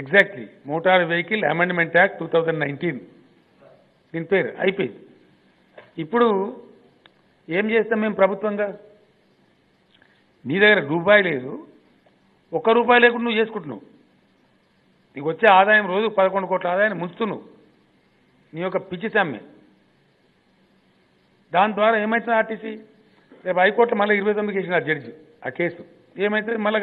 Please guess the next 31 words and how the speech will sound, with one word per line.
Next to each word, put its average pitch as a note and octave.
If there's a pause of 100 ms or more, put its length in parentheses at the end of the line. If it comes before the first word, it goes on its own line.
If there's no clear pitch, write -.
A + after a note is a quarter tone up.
అదే G3
చెప్తారు. - (920)
రికోర్స్ A3+
ఏంటంటే A3
హైకోర్టు G#3
power F#3
లేదు, A2+ (1300)
దీని E3
తీర్పు G3+
చెప్పే G3
power F3
లేదు. G3+ (1300)
సీదా A3+ (120)
ఏం A3
చేయాలంటే G#3+ (580)
ఇండస్ట్రియల్ G3+
ట్రిబ్యునల్కి F3+
రిపోర్ట్ D#3+
చేయాలి. - (1500)
ఇండస్ట్రియల్ G#3+
ట్రిబ్యునల్ F3
లేబర్ G3
డిపార్ట్‌మెంట్కి F3
పోతుంది. A2 (960)
వాడిని F3+
ఇక్కడే A#3
పద్ధతి, F#3
సీదా F#3+
లైన్ F3+
ముచ్చ, D#3+
ఇస్తావా G3+